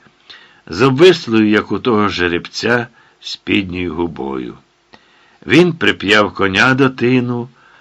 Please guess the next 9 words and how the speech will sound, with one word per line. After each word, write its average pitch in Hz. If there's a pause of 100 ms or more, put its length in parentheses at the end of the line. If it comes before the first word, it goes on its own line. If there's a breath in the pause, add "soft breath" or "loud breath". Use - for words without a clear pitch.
(280 soft breath)
пройшов 117
повз 143
мене, 139
змірявши 139
поглядом 135 (460 loud breath)
і 117
зневажливо 123
штовхнувши 123
ліктем, 123